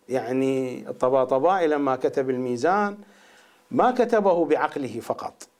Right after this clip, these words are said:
"لم يكتب تفسير الميزان جميعه بوحي الفكر، فأنا أعتقد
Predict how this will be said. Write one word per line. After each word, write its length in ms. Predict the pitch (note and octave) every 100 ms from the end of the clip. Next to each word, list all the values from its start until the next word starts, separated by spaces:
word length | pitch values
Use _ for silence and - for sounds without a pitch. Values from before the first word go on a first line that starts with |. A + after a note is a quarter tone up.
| _
"لم 240 | B2+ F#3+ C4
يكتب 460 | B3+ B3 - E3
تفسير 460 | - D#3 - E3 D#3+
الميزان 680 | D3 C#3 C#3 B2+ E3 C#3+ - _ _ _ _ _
جميعه 600 | A#2 C#3 D#3+ G#3+ G#3+ G#3
بوحي 460 | G#3 D#3+ F3+ - E3+
الفكر، 420 | C#3+ - E3 E3 - _ _ _ -
فأنا 680 | - F3 F3+ F#3 F#3+ F#3 G#3+
أعتقد 640 | G#3+ F#3 G#3+ G#3 C#3 -